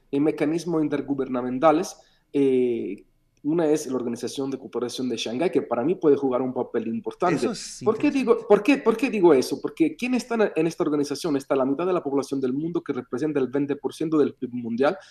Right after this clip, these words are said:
Speaker 1: Están tres de las grandes potencias del mundo, la India, la China y Rusia. Y creo que, eh, eh, digamos, si hay un paso por parte de ciertos países del sur, como puede ser México, en negociar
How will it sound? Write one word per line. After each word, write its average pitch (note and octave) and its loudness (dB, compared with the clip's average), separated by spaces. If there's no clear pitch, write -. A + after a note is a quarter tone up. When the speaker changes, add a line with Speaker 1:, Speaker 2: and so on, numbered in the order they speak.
Speaker 1:
Están F#3+ 2
tres G3+ 2
de D#3 6
las B2 4
grandes C3+ 0
potencias A#2+ -2
del A#2 0
mundo, D#3+ -2
la B2 6
India, D3+ 0
la A#2 0
China C#3 -2
y A#2+ 0
Rusia. G3 -2
Y F3+ -4
creo C4+ -2
que, B3+ 6
eh, F3 4
eh, E3 4
digamos, F3+ 4
si - 0
hay A#3+ 4
un B3+ 0
paso A#2 0
por C#3 -4
parte F3+ 2
de C#3 0
ciertos F#3+ 0
países D3 -2
del C#3+ 2
sur, B2+ -8
como B2 -8
puede C3 0
ser C#3+ -2
México, B2+ -6
en D3+ -4
negociar D3+ 2